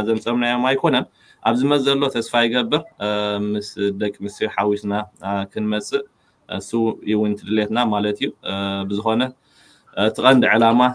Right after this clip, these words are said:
እ፣ ሓቢርካ ምስራሕ፣ እ፣ ከምኡ እውን እቲ ንሰርሖ ዘለና እውን ህዝቢ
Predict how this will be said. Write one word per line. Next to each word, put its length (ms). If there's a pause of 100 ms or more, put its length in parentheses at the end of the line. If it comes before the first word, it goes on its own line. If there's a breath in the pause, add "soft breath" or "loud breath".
(120)
እ፣ 200
ሓቢርካ 360 (100)
ምስራሕ፣ 320 (240)
እ፣ 220
ከምኡ 180
እውን 160
እቲ 120
ንሰርሖ 380
ዘለና 300
እውን 220
ህዝቢ 320